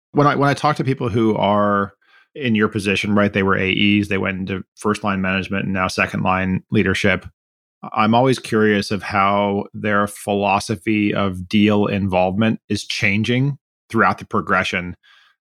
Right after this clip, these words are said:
H-, has anything changed for you around how involved you get on individual deals as a first line manager and as a, as a sales leader?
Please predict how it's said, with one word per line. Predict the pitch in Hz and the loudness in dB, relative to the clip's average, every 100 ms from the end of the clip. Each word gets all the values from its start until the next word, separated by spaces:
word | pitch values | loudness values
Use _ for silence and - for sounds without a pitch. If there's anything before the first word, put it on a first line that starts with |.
| - | -4
H-, | 117 - | -4 0
has | 113 | 2
anything | 120 139 139 107 | 2 2 0 0
changed | 110 113 107 | 2 0 0
for | - 101 | 0 2
you | 101 104 107 107 104 - _ _ | 4 4 4 4 2 -4 _ _
around | 107 101 101 98 98 101 95 | 2 2 2 0 0 -2 -2
how | 117 107 | 0 2
involved | 104 98 98 98 95 | 0 -2 0 0 0
you | 98 | -4
get | 101 95 - - | -2 -4 -6 -6
on | 98 92 92 98 - - | -4 -2 -2 -6 -8 0
individual | 110 98 101 98 98 92 | 2 2 2 2 0 0
deals | 98 98 95 92 - - - _ | 0 2 2 0 -4 -12 -16 _
as | 107 92 | -2 -2
a | |
first | 101 104 98 | 0 0 2
line | 107 98 92 | 0 0 0
manager | 95 95 92 98 95 92 90 _ _ _ - | -2 -2 0 0 2 0 -2 _ _ _ -6
and | 98 92 92 | -4 -2 -4
as | 104 | -6
a, | - | -4
as | 104 90 | -4 -4
a | 92 | -4
sales | 95 90 | -2 0
leader? | 92 90 90 | 0 0 -2